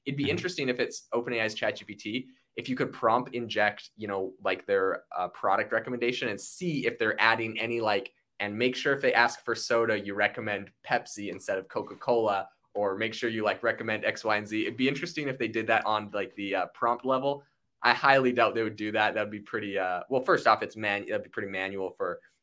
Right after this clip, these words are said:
Speaker 1: um, you know, having to change that if you got a different sponsorship from a different product, but also pretty sketchy. People could figure it out. So it's probably on a more, like, a software level or whatever, but that'd be pretty hilarious.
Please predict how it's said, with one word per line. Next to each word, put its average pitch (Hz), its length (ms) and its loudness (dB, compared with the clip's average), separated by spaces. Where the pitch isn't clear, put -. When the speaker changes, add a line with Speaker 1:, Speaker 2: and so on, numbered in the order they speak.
Speaker 1:
um, 90 260 -4
you 92 100 -8
know, 82 220 -8
having 107 180 -2
to 110 80 -6
change 95 300 -6
that 98 140 0
if 87 80 -10
you 95 60 -10
got 90 100 -2
a 92 40 -8
different 90 320 -10
sponsorship 90 580 -8
from 98 140 -12
a 92 40 -8
different 95 240 -10
product, 101 480 0
but 107 120 0
also 95 440 0
pretty 120 200 -2
sketchy. 101 460 -2
People 104 220 -10
could - 160 -12
figure 95 240 -6
it 90 80 -4
out. 92 200 -2
So 117 100 -2
it's 120 160 -2
probably 139 260 4
on 107 120 2
a 104 40 -2
more, 101 220 -2
like, 95 160 -4
a - 60 -8
software 92 460 -4
level 98 280 -2
or 104 80 -4
whatever, 104 300 -2
but 95 180 -4
that'd 123 180 4
be 143 80 -6
pretty 143 160 0
hilarious. 95 680 -2